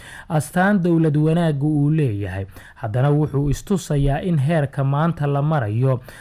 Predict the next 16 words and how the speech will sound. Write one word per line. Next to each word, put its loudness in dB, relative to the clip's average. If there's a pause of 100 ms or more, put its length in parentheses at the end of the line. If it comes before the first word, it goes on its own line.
si -6
kastoo -2
uu 0
dhaliilihiisa 0
u -2
leeyahay, 0
uu 0
ka -2
wanaagsan 0
yahay 0
wixii -2
la 0
soo 0
maray, -2 (460)
isla 0
markaana 0